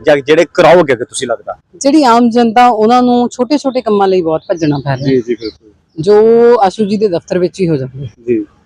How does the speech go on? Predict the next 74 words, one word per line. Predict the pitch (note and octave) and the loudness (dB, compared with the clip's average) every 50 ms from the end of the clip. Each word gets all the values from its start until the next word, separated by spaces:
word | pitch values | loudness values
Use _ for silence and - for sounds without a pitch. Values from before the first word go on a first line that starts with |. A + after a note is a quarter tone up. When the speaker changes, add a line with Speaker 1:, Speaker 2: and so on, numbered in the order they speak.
| _ - | _ -8
Speaker 1:
ਅੱਛਾ | - - G3+ | -4 -4 -2
ਮੈਡਮ, | G3 G3+ G#3+ G3+ | -2 -4 -2 -2
ਮੈਂ | F#3 E3+ | -2 -2
ਦੇਖਿਆ | D3 C3+ - - D3+ D3 | -2 -2 -2 -2 0 0
ਕਿ | D3+ D3 | 2 0
ਅਸੀਂ | C3 - D3+ D3 | 0 2 2 2
ਆਸ਼ੂ | C3+ B2 - D3+ | 2 0 0 0
ਦੇ | C#3 C#3+ | 0 0
ਦਫ਼ਤਰ | C3+ C3+ - - D3 C3 | 0 0 -2 -2 -2 -2
'ਚ | C#3 | 0
ਬੈਠੇ | B2+ A#2+ B2 A2+ D3 | 0 0 0 2 2
ਹੋਏ | C#3+ A#2+ B2 | 2 2 2
ਸੀ | B2+ C3+ | 0 0
Speaker 2:
ਹਮ, | E3+ E3 | -2 -6
ਹਮ। | D3+ | -10
Speaker 1:
ਕਿ | D3 - - - - - D3 D3+ D3+ D3+ | -12 -14 -18 -20 -6 0 2 4 6 6
ਆਮ | C3+ C3+ C#3+ D3 | 6 4 4 4
ਜਨਤਾ | C#3 C#3 C3+ - C#3+ C#3+ C#3 C#3 | 2 0 0 2 2 2 2 2
ਨਾਲ | C#3+ C#3 | 0 0
ਕੋਈ | B2+ C3+ - | -2 0 0
ਕੰਮ | B2+ B2 C3 C3 B2+ | 0 0 2 2 2
ਆ | B2 A#2+ | 2 2
ਰਹੀ | C3 | 2
ਹੈ, | C3 | 0
ਫੋਨ | B2 - C3+ C3 C3 C3 | 0 -2 -2 0 0 0
on | B2+ B2 | 0 0
the | A#2+ A#2+ B2 | 0 0 0
spot, | - - - C3+ C3 | -2 -2 -2 -2 -2
on | B2+ - C#3+ C#3 | 0 -2 -2 -2
the | C3+ B2+ | 0 0
spot | C3+ - - - C3+ C3 C3 | 0 -2 -2 -4 -4 -2 -2
ਹੀ | C3+ B2 | 0 0
ਹਰ | B2+ B2+ C3 | 0 0 0
ਇੱਕ | C3+ B2+ | 0 -2
ਨਾਲ | B2 C3 C3 | -2 -2 0
ਗੱਲ | B2 B2 A#2+ B2 A#2+ | 0 0 0 0 0
ਕਰੋ, | - B2 B2+ B2+ | -2 -2 -2 -4
ਅਫਸਰ | A2+ - - C#3 - C#3 C3+ C3 | -4 -4 -6 -4 -2 -2 0 0
ਆ, | B2+ | 0
ਚੇਅਰਮੈਨ | - - C3+ C3+ C3+ C3 C3 C3 C3 | -2 -2 -2 -2 -2 -2 -2 -2 -2
ਆ, | |
ਫਲਾਣਾ, | A#2+ - C3 B2+ B2+ C3 | -2 -2 -2 -2 -2 -2
on | C3+ | -2
the | C#3 C#3 D3 | -2 -2 -2
spot | C#3+ - - D3+ D3 | -4 -4 -4 -4 -2
ਹੀ | D3+ | -2
ਲੋਕਾਂ | C#3+ C3+ A#2+ - C3+ | -2 -2 -2 -2 -2
ਦੇ | C3+ C#3 - | -2 0 0
ਕੰਮ | B2+ A#2+ A#2+ | 0 -2 -2
ਕਰਨਾ। | A2 B2 G#2+ A2 C#3 | -4 -6 -4 -4 -4
Speaker 2:
ਮੇਰੇ | F#3+ F#3 | -6 -6
ਖਿਆਲ | - G3+ F#3+ F#3 | -4 -2 -2 -2
ਨਾਲ | F#3+ F3 | -2 -2
ਤੁਹਾਡੇ | - F#3+ F#3 F3+ | -4 -6 -6 -6
ਸਾਹਮਣੇ | - F#3 F3 F3 F#3 G3+ G#3 | -4 -2 0 0 2 0 0
ਐਗਜ਼ਾਮਪਲ | G3 E3+ E3 E3 D#3 C#3+ E3 D#3+ | -2 -4 -6 -6 -6 -6 -6 -4
ਦੇਖ | E3 E3 D#3 - | -4 -4 -6 -6
ਚੁੱਕੇ | - E3 - - F3 | -10 -10 -8 -6 -4
ਹੋ | D3 | -4
ਹੁਣ | D#3+ D#3 C#3+ | -2 -4 -4
ਵੀ | D3 C#3+ | -4 -6
ਤੁਸੀਂ। | D3 C#3+ - - D3 - D#3+ | -8 -10 -12 -12 -8 -4 -2
Speaker 1:
ਮੈਂ | D#3 D#3+ D#3 | -2 -2 -2
ਦੇਖ | C#3 C#3+ D3 C#3 - - | 0 0 -2 -2 -2 -6
ਚੁੱਕਿਆ | C#3 A#2+ D#3+ D#3+ D#3 - - - _ _ - | -4 0 0 0 0 -2 -8 -20 _ _ -2
ਕਿ | G#3 | 0
ਇਸੇ | A3+ F#3 G#3 G#3+ G3 - A#3+ B3 | 2 4 4 4 4 4 2 0
ਤਰੀਕੇ | G#3 G3 A#3 G#3+ | 2 2 2 0
ਨਾਲ | A3+ A3 F#3+ F#3 | 2 2 2 4
ਅਗਰ | F#3 G#3 | 4 4
ਇਹ | G#3 G3 | 4 4
ਪਰਮਾਤਮਾ | E3 F#3+ F3 E3+ D#3+ D3 C#3+ - D#3+ D#3 | 2 2 2 4 4 4 4 2 2 2
ਇਹਨਾਂ | D3+ D#3 | 2 2
ਦੀ | D#3 E3 E3 E3 E3 | 4 4 4 4 2